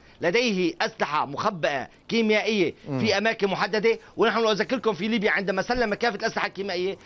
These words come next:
Speaker 1: وجدوا عنده أربعين طن مخبأة
Speaker 2: طيب.
Speaker 1: رغم أنه سلمها بإرادته. واليوم، آه، اليوم سلم النظام واعترف النظام تحت القوة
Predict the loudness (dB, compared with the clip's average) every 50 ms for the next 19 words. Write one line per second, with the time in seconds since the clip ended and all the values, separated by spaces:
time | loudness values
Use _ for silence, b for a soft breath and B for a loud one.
0 | B B B 0 2 2 2 2 2 2 0 0 0 0 0 2 2 0 0 0
1 | 0 0 0 0 0 0 0 0 -2 -2 0 0 0 0 0 -2 0 0 0 2
2 | 2 0 -2 B B B B 2 2 2 2 2 2 2 2 2 0 -2 -2 -2
3 | 0 0 0 0 0 0 0 0 2 2 0 0 -2 -4 -6 -6 B B B B
4 | 0 2 2 2 0 0 -4 -10 -8 -4 -2 0 0 0 0 -2 0 2 2 2
5 | 2 0 0 0 0 0 0 0 0 0 0 2 0 0 0 -2 -2 -4 -2 -2
6 | -2 -2 -2 -2 -2 0 0 2 0 0 0 B B B B B -4 -4 -2 0
7 | -2 0 0 0 2 2 2 2 2 -2